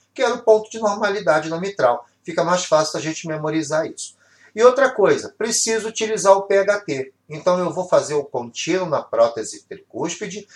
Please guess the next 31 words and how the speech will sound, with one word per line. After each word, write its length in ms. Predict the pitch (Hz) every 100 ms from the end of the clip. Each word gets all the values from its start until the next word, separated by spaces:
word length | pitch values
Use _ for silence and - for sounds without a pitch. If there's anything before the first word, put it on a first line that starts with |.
| - -
Se 200 | - 220
esse 360 | 269 311 311
P 100 | - 247
H 260 | 214 214
T 220 | 214 131
estiver 360 | 127 - 143 165
maior 520 | 170 175 170 214 269
do 100 | 220
que 100 | -
cento 340 | 156 - 240 -
e 60 |
trinta 420 | 143 165 165 156
milissegundos, 840 | 139 139 131 123 - 165 226 170 - _ _
que 100 | 277
é 80 | 294
o 100 | 294
padrão 320 | 226 202 220
de 120 | 196
normalidade 680 | 175 165 175 151 147 147 135
na 100 | 123
mitral, 640 | 117 - 165 226 214 - _ _ _
isso 220 | 127 -
já 200 | 151 151 120
é 260 | 110 107 _ _ -
uma 220 | 127 117
grande 440 | - 110 160 185
possibilidade 840 | - 165 156 151 139 143 117 110 110
de 80 | 107
uma 120 | 113
estenose 580 | - 135 104 98 - 110
protética 720 | 123 113 - 87 - -